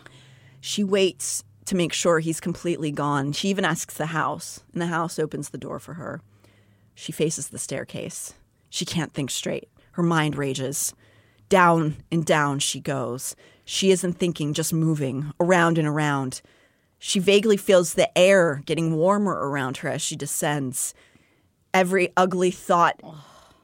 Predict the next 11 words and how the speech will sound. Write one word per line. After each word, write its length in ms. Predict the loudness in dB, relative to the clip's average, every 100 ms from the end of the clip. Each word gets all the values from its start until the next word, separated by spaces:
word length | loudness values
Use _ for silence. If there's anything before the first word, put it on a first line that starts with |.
| -20 _ -20 -20 -12
coursing 480 | 2 4 4 0 -2
through 240 | -2 -2
her 140 | 0 0
mind, 320 | 2 2 2
and 80 | 0
yet 120 | 0
she 180 | -2 -4
can't 340 | -4 -2 0
even 320 | 0 -2 -6 -8 -14 -10
process 520 | -2 0 0 -2 -4
those. 640 | 0 2 2 -2 -8 -12